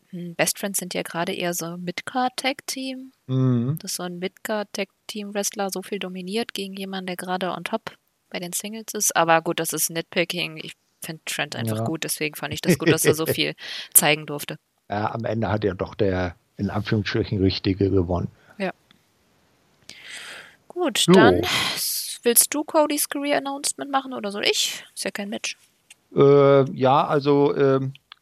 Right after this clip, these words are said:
Speaker 2: Cody kam danach zum Ring. Ich f-, ich fand, was ich vorher noch lustig fand, es gab einen kurzen Einspieler, da sah man, wie Cody in der Halle ankam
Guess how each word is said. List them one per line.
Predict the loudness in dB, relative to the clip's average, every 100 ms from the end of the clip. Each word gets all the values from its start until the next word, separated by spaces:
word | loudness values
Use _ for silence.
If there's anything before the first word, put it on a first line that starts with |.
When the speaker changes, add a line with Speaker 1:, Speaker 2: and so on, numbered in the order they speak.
| _ _
Speaker 2:
Cody | -2 0 2 4 4 2
kam | -2 0 0 2
danach | 2 4 2 0 -12
zum | -2 0
Ring. | 4 6 4 0 _ -20 -18 -6 -2
Ich | 2
f-, | 2
ich | 0 0
fand, | 0 0 0
was | -2 0
ich | -4 -4
vorher | 2 4 4 2
noch | 0 -2
lustig | -6 -4 -4 -2
fand, | -2 -2
es | -4
gab | 2 0
einen | 0
kurzen | -4 -4 -2
Einspieler, | -2 -2 -2 2 4
da | 4 4
sah | 4
man, | 4 0
wie | -2
Cody | -2 0 2
in | 2
der | 2 4
Halle | 4 4 2
ankam | -4 -6 -2 2 4 2